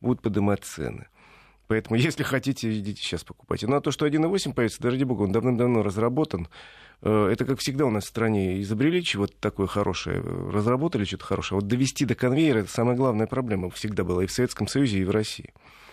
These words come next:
Этот двигатель существует довольно давно. На опытных машинах устанавливается уже лет десять. Э, неплохо себя зарекомендовал. Ну, просто технологии у нас такие неповоротливые, что вот только-только дошел до конвейера.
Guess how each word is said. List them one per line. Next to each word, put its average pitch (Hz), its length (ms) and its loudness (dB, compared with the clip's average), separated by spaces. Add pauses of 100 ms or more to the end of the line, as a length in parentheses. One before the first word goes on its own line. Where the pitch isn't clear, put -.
(280)
Этот 135 120 0
двигатель 151 380 0
существует 143 380 -2
довольно 120 380 4
давно. 90 720 -2
На 101 140 2
опытных 113 420 -2
машинах 107 380 0
устанавливается 104 580 0
уже 98 160 2
лет 101 200 0
десять. 90 520 -2 (840)
Э, 95 340 2
неплохо 123 300 2
себя 131 140 2
зарекомендовал. 110 880 2
Ну, 101 100 -2
просто - 320 -2
технологии 131 520 2
у 104 40 2
нас 98 160 -2
такие 120 260 -4
неповоротливые, 117 640 0
что 101 160 -6
вот 104 100 -2
только-только - 500 -2
дошел 90 260 -2
до 87 100 -6
конвейера. - 440 -6